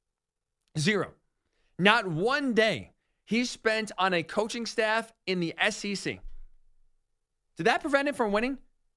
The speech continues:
Did that have him struggle in the S E C 'cause he didn't know the landscape, didn't know the recruiting grounds?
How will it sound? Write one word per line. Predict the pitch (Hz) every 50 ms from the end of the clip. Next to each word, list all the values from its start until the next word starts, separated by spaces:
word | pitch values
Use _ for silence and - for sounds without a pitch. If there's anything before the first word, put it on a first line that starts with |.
| _ _ _ _ _ _ _ _ _ _ _ _ _ _ _ _ _ _ _ _ _ _ _ _ _ _ _ _ _ _ _ _ _ _ _ _ _ _ _ _ _ _
Did | 190 202
that | 233 262 285 285 262 - - _ _ _ _ _ _ _ - - - - -
have | - 240 247 247 -
him | 240 220 202
struggle | - - - - - 196 196 220 220 247 240 233
in | - 190 185
the | 180 175
S | 185 202 - -
E | 208 202
C | 185 - 190 196
'cause | - - 165 156
he | 165
didn't | 180 190 190
know | 190 185
the | 170 156
landscape, | 147 156 170 180 180 - - 196 180 -
didn't | - 175 175 185
know | 190 185 180
the | 165 170 160
recruiting | 143 143 135 - - 170 180 180 190 190
grounds? | 175 190 196 202 214 220 208 -